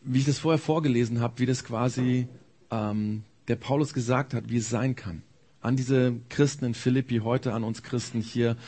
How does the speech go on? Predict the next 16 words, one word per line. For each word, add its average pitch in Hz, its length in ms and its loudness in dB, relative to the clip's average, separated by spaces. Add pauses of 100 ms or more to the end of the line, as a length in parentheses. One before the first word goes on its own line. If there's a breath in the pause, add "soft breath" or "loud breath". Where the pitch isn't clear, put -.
(140)
oder 113 180 -2
auch 110 100 -6
Nicht-Christen 127 580 -2
oder 113 240 0
wie 127 120 2
auch 117 100 -2
immer 120 200 -2
du 113 100 -4
dich, 113 200 -4 (1000 loud breath)
für - 240 -4
uns, 120 420 -4 (560)
die 113 120 0
wir 104 100 -2
heute 104 180 -4
hier 90 200 -8
waren. - 220 -10